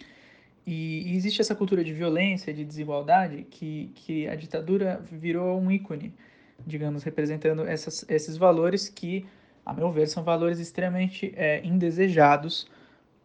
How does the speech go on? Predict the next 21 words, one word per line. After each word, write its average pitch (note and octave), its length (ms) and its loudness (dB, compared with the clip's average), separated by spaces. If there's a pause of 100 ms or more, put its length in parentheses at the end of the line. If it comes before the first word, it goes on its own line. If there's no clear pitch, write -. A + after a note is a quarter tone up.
(360)
pra D#3 140 0
um D3+ 160 2
país D#3+ 280 6
como E3 180 -4
o - 20 -4
Brasil, F3+ 340 4
que F#3+ 80 -2
tem G#3+ 100 4
uma A#3 80 10
série G#3 340 8
de G3+ 100 -2
questões F#3 360 -2
mal F3+ 280 6
resolvidas G#3 560 0
em A3 60 2
todas G3+ 340 0
essas G3 260 -6
áreas F3 320 0
que - 100 -4
eu G3+ 60 2
citei. F#3+ 540 -2